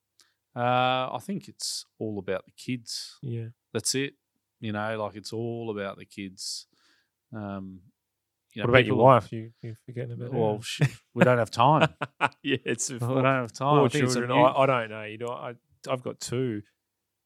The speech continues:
Speaker 2: and yeah, it's, uh, it's tough. Four is a, 'cause your youngest is
Speaker 1: Uh, ni-, just, uh, just under two.
Speaker 2: just under two.
Speaker 1: Yeah, I think it's
Speaker 2: So
Speaker 1: mutual recognition, sh-, and she knows, like, we've
Speaker 2: Yeah.
Speaker 1: gotta give everything to the kids. So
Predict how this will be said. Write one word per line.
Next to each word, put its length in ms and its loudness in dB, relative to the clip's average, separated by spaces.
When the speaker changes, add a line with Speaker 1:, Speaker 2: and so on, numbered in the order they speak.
Speaker 2:
and 120 -12
yeah, 380 -8
it's, 260 -12
uh, 240 -8
it's 180 -14
tough. 400 -6
Four 300 -6
is 160 -10
a, 300 -14
'cause 140 -2
your 100 6
youngest 580 -2
is 600 -12
Speaker 1:
Uh, 340 -8
ni-, 140 -14
just, 260 -14
uh, 80 -18
just 200 -14
under 220 -14
two. 180 -10
Speaker 2:
just 300 -8
under 180 -10
two. 440 -10
Speaker 1:
Yeah, 220 -2
I 60 -6
think 120 -4
it's 80 -8
Speaker 2:
So 60 -4
Speaker 1:
mutual 300 -2
recognition, 520 -6
sh-, 180 -14
and 140 -8
she 180 -6
knows, 480 -2
like, 160 -4
we've 180 -8
Speaker 2:
Yeah. 60 -12
Speaker 1:
gotta 180 -4
give 160 -12
everything 320 -12
to 120 -20
the 60 -14
kids. 460 -12
So 400 0